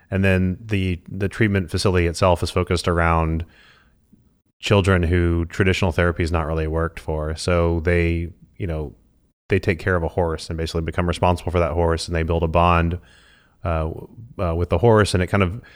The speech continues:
sets them outside of the context of traditional therapy in a traditional therapy environment. So it allows them to, um, you know, to kind of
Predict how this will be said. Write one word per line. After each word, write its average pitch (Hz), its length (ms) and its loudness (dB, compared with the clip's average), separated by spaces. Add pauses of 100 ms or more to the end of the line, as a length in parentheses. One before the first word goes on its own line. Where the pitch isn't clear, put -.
(280)
sets - 180 0
them 110 120 4
outside 98 280 4
of 87 60 0
the 85 60 0
context 90 600 0
of 85 540 0 (640)
traditional 95 480 0
therapy 87 480 0
in 82 80 -2
a 80 40 -4
traditional 80 380 -6
therapy 82 360 -4
environment. 78 600 -2
So 92 100 -6
it 82 60 0
allows 82 320 0
them 82 140 -2
to, 82 440 -2
um, 80 420 -4 (440)
you 120 80 2
know, 110 60 2
to 104 60 0
kind 104 180 2
of 90 200 0